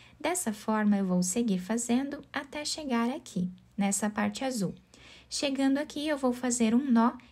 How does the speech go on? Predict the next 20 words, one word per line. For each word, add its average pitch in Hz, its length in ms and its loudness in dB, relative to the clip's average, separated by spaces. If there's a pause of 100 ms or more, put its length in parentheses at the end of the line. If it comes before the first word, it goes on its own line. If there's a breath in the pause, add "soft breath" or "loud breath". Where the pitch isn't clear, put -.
esconder 240 580 2
esse 220 240 0
fio 190 220 -2
entre 196 220 0
os 311 140 -6
pontos 285 480 -6
e 269 80 -4
cortá-lo. 202 680 0 (500 loud breath)
Agora, 240 420 4
esse 233 240 2
fio 233 280 0
branco 208 560 4
que 196 120 -2
nós 196 220 2
tínhamos 196 320 2
deixado 185 460 0
em 196 100 4
espera 196 520 0
nessa 180 320 2
parte, 185 640 -2